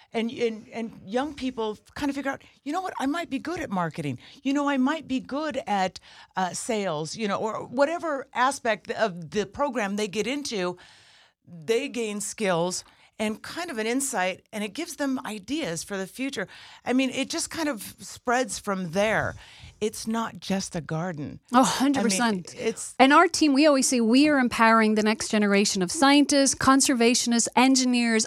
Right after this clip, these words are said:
Speaker 1: Right.
Speaker 2: entrepreneurs, chefs,
Speaker 1: Sure.
Speaker 2: farmers.
Speaker 1: That's what, what I'm trying to say.
Speaker 2: Yeah.
Speaker 1: That's just, you know, it gets them thinking about their future and,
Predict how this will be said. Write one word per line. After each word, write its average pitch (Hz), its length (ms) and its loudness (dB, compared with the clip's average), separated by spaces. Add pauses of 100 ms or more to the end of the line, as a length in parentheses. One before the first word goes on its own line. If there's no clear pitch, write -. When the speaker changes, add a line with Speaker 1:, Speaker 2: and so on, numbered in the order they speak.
Speaker 1:
Right. 254 120 10
Speaker 2:
entrepreneurs, 233 840 4
chefs, 262 320 8
Speaker 1:
Sure. 233 220 4
Speaker 2:
farmers. 233 680 6
Speaker 1:
That's 233 240 2
what, 196 380 -6
what 185 140 -2
I'm 180 120 -4
trying 190 260 -2
to 160 60 -8
say. 180 220 0
Speaker 2:
Yeah. 151 120 0
Speaker 1:
That's 190 280 -4
just, - 320 -6 (480)
you 214 100 -2
know, 214 80 0
it 190 120 0
gets 262 220 -4
them 262 220 0
thinking 170 400 -6
about 160 300 -2
their 240 180 -2
future 160 460 -4
and, 147 120 -4